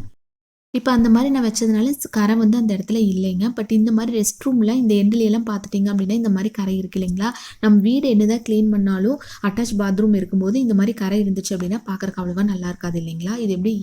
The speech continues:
ஈஸியா கிளீன் பண்ணலாம்னு பார்க்கலாங்க. கொஞ்சம் கூட கை வலிக்காம, ஒரு அஞ்சு நிமிஷம் கூட இல்லாம ஈஸியா டக்குன்னு கிளீன் பண்ணிடலாம். அதுக்கு ஃபர்ஸ்ட் தண்ணி எதுவும் சேர்க்காம பேக்கிங் சோடா இருக்குது இல்லைங்களா? சமையல் சோடா, அது கொஞ்சமா சேர்த்துக்குங்க. ரொம்ப கரை பிடிச்சதுனால நான் இந்த அளவுக்கு சேர்த்திருக்கேன். லைட்டா இருந்துச்சு அப்படின்னா நீங்க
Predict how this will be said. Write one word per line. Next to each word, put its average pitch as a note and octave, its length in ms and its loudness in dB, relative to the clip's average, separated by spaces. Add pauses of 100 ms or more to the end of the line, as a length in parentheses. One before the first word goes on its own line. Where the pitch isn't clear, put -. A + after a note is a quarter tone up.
ஈஸியா A3 380 -4
கிளீன் F#3 220 -4
பண்ணலாம்னு F#3 380 -4
பார்க்கலாங்க. F3 380 -6 (440)
கொஞ்சம் A#3+ 280 2
கூட A3+ 100 -2 (100)
கை G3+ 80 0 (140)
வலிக்காம, G3 420 -2
ஒரு A3 120 -6
அஞ்சு G3 160 2
நிமிஷம் G#3+ 260 0
கூட A3+ 140 -2
இல்லாம G#3 280 -4 (140)
ஈஸியா A#3+ 260 -8 (120)
டக்குன்னு A3+ 360 -2
கிளீன் F3+ 280 -4
பண்ணிடலாம். E3+ 460 -2 (1400)
அதுக்கு A3+ 280 0
ஃபர்ஸ்ட் A3+ 280 -2 (140)
தண்ணி G#3+ 260 4 (120)
எதுவும் A3 240 0
சேர்க்காம G3 560 -2
பேக்கிங் A3 400 0
சோடா G3 320 -2
இருக்குது F3 260 -6
இல்லைங்களா? F3 280 -2 (120)
சமையல் F#3+ 400 -2
சோடா, F3 260 -6
அது A#3 140 -6
கொஞ்சமா F3+ 320 -2 (100)
சேர்த்துக்குங்க. F3+ 520 -4 (440)
ரொம்ப G#3 320 4
கரை G3+ 220 0
பிடிச்சதுனால F#3+ 560 -2
நான் B3+ 160 -2
இந்த F3+ 140 0
அளவுக்கு F#3+ 240 -6
சேர்த்திருக்கேன். F3+ 480 -4
லைட்டா F#3+ 300 -4
இருந்துச்சு G3 320 0
அப்படின்னா F#3 260 -2
நீங்க C4 140 -4